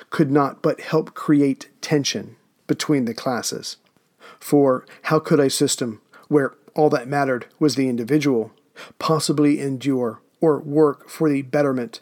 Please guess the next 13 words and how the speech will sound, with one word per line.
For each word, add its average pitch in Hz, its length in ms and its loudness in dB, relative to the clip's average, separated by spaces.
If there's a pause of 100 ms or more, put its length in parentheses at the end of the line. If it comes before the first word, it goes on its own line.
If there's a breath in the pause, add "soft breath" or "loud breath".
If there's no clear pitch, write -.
(160)
of 151 220 -2
most 143 500 -2
of 127 140 -4
society? 113 640 -4 (640 loud breath)
No, 147 340 4 (200 loud breath)
capitalism 139 840 -2 (420)
was 160 160 2
but 139 180 2
a 113 80 -4
step, - 400 -4 (280)
a 160 100 0
necessary 131 640 -2
step, - 340 -8